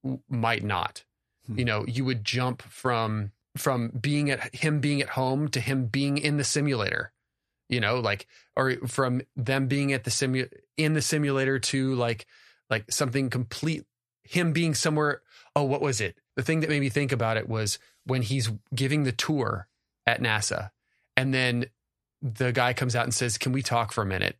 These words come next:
Speaker 1: And then cut, he's at home walking through the door. Like, there's no conversation to be had. There's no him reacting to knowing he's gotten it. It's just him going home to tell his family,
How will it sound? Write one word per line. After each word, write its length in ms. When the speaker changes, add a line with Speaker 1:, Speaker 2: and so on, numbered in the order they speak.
Speaker 1:
And 140
then 160
cut, 440
he's 260
at 80
home 460
walking 500
through 180
the 100
door. 460
Like, 280
there's 240
no 140
conversation 680
to 80
be 120
had. 300
There's 140
no 180
him 280
reacting 540
to 300
knowing 340
he's 220
gotten 340
it. 160
It's 180
just 240
him 320
going 240
home 300
to 160
tell 300
his 240
family, 580